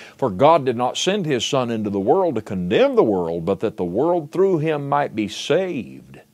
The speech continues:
Oh, that's the simple message of the gospel,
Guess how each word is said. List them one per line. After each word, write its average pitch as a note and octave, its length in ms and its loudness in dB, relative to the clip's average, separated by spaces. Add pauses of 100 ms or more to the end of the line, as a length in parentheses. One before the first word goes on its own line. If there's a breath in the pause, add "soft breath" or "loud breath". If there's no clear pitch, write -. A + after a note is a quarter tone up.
(1000)
Oh, D#3 160 6
that's D3 240 2
the G2+ 80 -10
simple C3+ 340 0
message C3 400 -4
of A#2 100 -4
the C#3 60 -4
gospel, - 640 -10